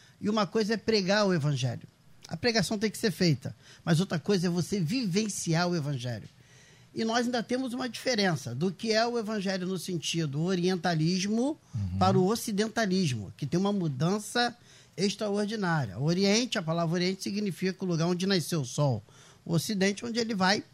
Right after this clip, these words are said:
Speaker 1: morrer aqui.
Speaker 2: Uhum.
Speaker 1: Então, de lá para cá, há um distanciamento cultural, há um distanciamento visional, mas a palavra ela é a mesma. O homem é que tá sujeito a mudar no tempo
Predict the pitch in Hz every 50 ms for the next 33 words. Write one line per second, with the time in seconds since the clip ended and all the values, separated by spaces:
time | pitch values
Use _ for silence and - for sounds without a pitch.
0 | - - - 185 190 233 220 175 185 202 214 208 - - 156 117 - - - -
1 | - 123 98 95 - 92 233 254 269 226 240 247 220 202 196 202 202 - - 175
2 | 160 160 - - 208 226 214 - - - 196 214 226 233 226 202 208 190 - -
3 | 240 240 233 - - 214 196 185 196 214 202 - 190 160 - 208 202 - - 165
4 | 139 139 143 147 151 151 151 151 139 - _ _ - - - - - - - -
5 | 180 190 202 190 196 185 - - - 226 220 208 - 208 185 180 185 190 185 -
6 | - 170 147 175 208 180 165 170 143 139 147 165 202 214 196 254 262 - 254 233
7 | 233 247 240 226 240 233 247 254 226 214 208 185 139 143 135 143 190 214 220 208
8 | 214 226 262 294 302 269 226 202 175 147 127 - - - - - 196 180 - 208
9 | 175 - 196 185 - 185 175 143 135 180 202 220 208 165 170 - - 175 202 208
10 | 202 190 175 160 175 175 175 190 208 180 - - 208 190 180 185 185 - - 240
11 | 254 269